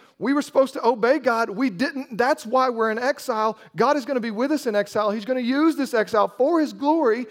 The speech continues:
and he's gonna be with us in the midst of it." So Daniel is trusting in God to show up or else. Listen, if you don't have any moments like that in your life,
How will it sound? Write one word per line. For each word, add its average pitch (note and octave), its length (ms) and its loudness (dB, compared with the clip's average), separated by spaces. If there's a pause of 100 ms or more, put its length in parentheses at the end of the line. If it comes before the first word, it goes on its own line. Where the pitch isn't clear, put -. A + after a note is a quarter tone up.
(220)
and A#3 80 -4
he's A3 80 -2
gonna A#3+ 160 0
be A#3+ 100 -2
with B3+ 240 -2
us A3 460 0
in A3 280 -2 (200)
the F3+ 80 -6
midst G3+ 260 -2
of D3 140 -4
it." - 200 -14 (760)
So - 120 -20
Daniel F3+ 380 -4
is D3+ 160 -8
trusting G#3+ 560 -8
in F#3 140 -2
God F3+ 240 -4
to E3+ 80 -12
show A3+ 480 0
up - 440 -6 (1200)
or F3+ 200 2
else. D#3+ 500 -6 (880)
Listen, F#3 260 -8
if D3+ 180 -8
you A#3 220 -2
don't C4 280 0
have G#3 460 -2
any A#3 340 0
moments A3 460 -2
like F#3+ 200 0
that F#3 160 4
in F#3+ 120 -2
your F#3 100 -4
life, F3 600 -6